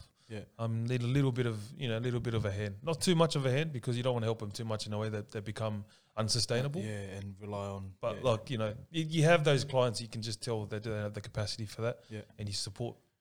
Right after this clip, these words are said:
Speaker 2: as you can.
Speaker 1: Mm.
Speaker 2: Um, so I've been, I was a support worker for about six months,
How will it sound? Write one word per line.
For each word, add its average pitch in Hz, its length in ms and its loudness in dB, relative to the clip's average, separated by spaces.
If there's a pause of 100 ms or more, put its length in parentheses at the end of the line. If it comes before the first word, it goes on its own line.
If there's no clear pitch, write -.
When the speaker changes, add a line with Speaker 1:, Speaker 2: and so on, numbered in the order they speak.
Speaker 2:
as 98 140 -6
you 98 80 -6
can. 95 240 -6 (260)
Speaker 1:
Mm. 107 380 -4
Speaker 2:
Um, 98 380 2
so - 160 0
I've 107 100 0
been, 117 320 -2
I - 20 0
was 110 140 -2
a 113 60 -2
support 123 280 -4
worker 113 160 -8
for 107 60 -10
about 101 220 -8
six - 240 -10
months, 147 400 -10